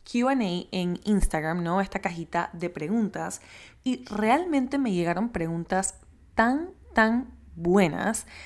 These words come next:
que podría hacer un episodio de cada una de ellas. Pero más allá de eso, siento que... Yo siempre, ¿no? Algo que soy súper intencional detrás de mi contenido, ¿no? Es que sea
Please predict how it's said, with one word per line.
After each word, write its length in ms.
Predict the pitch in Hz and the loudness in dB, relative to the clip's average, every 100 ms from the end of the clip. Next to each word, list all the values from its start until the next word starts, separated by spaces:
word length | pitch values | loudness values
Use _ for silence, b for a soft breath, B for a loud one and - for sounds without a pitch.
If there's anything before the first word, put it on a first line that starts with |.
| B B - | B B 2
que 400 | 226 214 - - | 6 6 4 -4
podría 340 | - 208 214 277 | 0 2 2 0
hacer 220 | 285 302 | -2 -2
un 100 | 302 | -2
episodio 680 | 302 190 - 180 180 185 - | -2 -2 0 2 2 0 -2
de 260 | 175 165 | -6 -8
cada 400 | - 196 196 233 240 | -2 4 4 4 2
una 300 | 226 220 196 | 2 2 0
de 80 | |
ellas. 420 | 151 151 165 - - | -2 -4 -4 -6 -2
Pero 180 | 202 196 | 0 2
más 240 | 214 226 | 2 0
allá 280 | 294 285 277 | -2 0 2
de 200 | 269 247 | 2 2
eso, 240 | 226 - | 0 -4
siento 420 | 165 190 190 220 214 | -6 -4 -2 -2 -2
que... 300 | 208 202 202 B B B B B B B _ _ - | 0 0 -2 B B B B B B B _ _ -16
Yo 380 | 180 247 254 233 | -2 2 4 2
siempre, 1000 | 226 - - 254 254 233 202 - - 92 - | -4 -8 -2 2 4 4 2 0 0 -2 -2
¿no? 220 | 185 180 | 0 2
Algo 240 | - 190 | 2 0
que 120 | 196 | 0
soy 140 | 202 175 | -4 -6
súper 340 | - 196 214 | -4 -2 0
intencional 1300 | 208 196 190 175 160 - 185 170 175 175 196 294 302 | 0 0 -2 -4 -4 -4 -4 -2 0 0 2 0 0
detrás 420 | 196 180 180 175 | -2 0 -2 0
de 80 | 208 | 0
mi 220 | 196 185 | 2 0
contenido, 840 | - 170 156 165 190 196 156 180 B B B | -2 -6 -6 -2 0 2 0 -2 B B B
¿no? 300 | 180 180 180 | -2 0 -2
Es 120 | - - | -6 -8
que 120 | 196 | -8
sea 480 | - 190 180 185 | -2 0 2 2